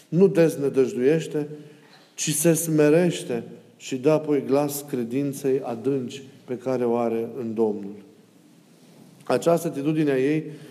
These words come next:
stârnește, cum ați auzit, admirația Domnului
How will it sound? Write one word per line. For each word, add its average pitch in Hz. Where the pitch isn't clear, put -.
stârnește, 151
cum 131
ați 127
auzit, 131
admirația 135
Domnului 160